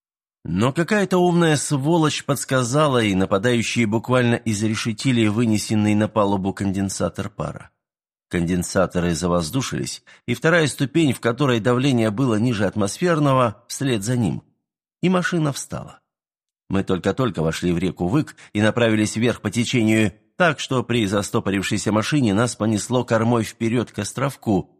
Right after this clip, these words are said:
на котором и была засада. И в этом и состояла наша проблема. Пулемёт стоял на носу и смотрел вперёд.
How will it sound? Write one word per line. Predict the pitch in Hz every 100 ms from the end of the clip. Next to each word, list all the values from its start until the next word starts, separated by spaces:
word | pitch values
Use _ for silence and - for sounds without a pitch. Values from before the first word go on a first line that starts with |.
| _
на | - 160
котором | 156 165 170 131 120 -
и |
была | 107 104 90 82 - -
засада. | 90 90 - 73 - - _ _ _ -
И | 120
в | 143
этом | 214 214 202
и |
состояла | 180 175 180 180 175 160
наша | 147 143 -
проблема. | 123 143 127 90 76 62 - _
Пулемёт | 107 107 117 120
стоял | - - 110 110 101
на | 104
носу | 107 101 - 160
и |
смотрел | 101 92 90 104 104
вперёд. | - 120 131 104 -